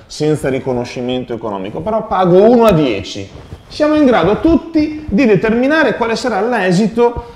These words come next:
delle prossime consultazioni nel quale sceglieranno il candidato premier, leader, permesso che non c'è una legge che prevede l'elezione del premier,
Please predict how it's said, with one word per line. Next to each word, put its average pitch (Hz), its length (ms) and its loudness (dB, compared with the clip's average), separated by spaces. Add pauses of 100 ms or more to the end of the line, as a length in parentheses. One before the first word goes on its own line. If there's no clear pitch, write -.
(100)
delle 180 420 0
prossime 175 600 -2
consultazioni 196 840 -2
nel 180 160 0
quale 170 180 -4
sceglieranno 165 460 -4
il 180 60 -6
candidato 120 560 -4
premier, 113 600 -4
leader, 104 300 -2
permesso 98 380 -10
che 87 80 -14
non 87 140 -10
c'è 90 140 -14
una 90 160 -10
legge 95 260 -6
che 87 80 -12
prevede 90 320 -8
l'elezione 87 320 -10
del 170 100 -4
premier, 220 440 -4